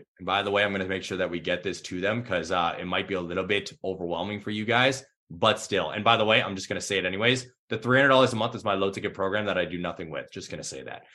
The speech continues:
All right, this first story you're gonna post up in the morning, all right, or the night before. Let's actually do, let's say you guys start work at eight A M. You're gonna post this at four A M.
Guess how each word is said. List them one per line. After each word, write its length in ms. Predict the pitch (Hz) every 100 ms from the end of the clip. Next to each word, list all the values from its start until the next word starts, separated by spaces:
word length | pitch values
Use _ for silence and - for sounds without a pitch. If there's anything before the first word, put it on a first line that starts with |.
| - -
All 80 |
right, 220 | 120 110 131
this 340 | 165 - - _ _ _ _ _ _ _ -
first 240 | 185 196
story 240 | 196 185 180
you're 120 | 170
gonna 140 | 170
post 300 | 165 170 160
up 100 | 165
in 60 | 147
the 60 | 143
morning, 340 | 139 117 95 - _ _ _ _ _
all 80 | 107
right, 180 | 139 156
or 160 | 147 151
the 80 | 147
night 240 | 139 139
before. 500 | 127 - 117 87 - -
Let's 160 | 123
actually 320 | 170 170 165 156
do, 420 | 160 156 143 - _ _ _ _ _ _ _ _ _ _ _
let's 220 | 117 135
say 140 | - 160
you 160 | 147
guys 600 | 139 147 139 135 123 - -
start 440 | - - 135 135
work 280 | 127 135 139
at 80 | 135
eight 220 | 123 127
A 140 | 120 120
M. 320 | 151 165 -
You're 160 | 110 123
gonna 140 | 135
post 320 | 127 139 127 123
this 180 | 120 123
at 120 | -
four 180 | 113 107
A 140 | 87
M. 120 | 73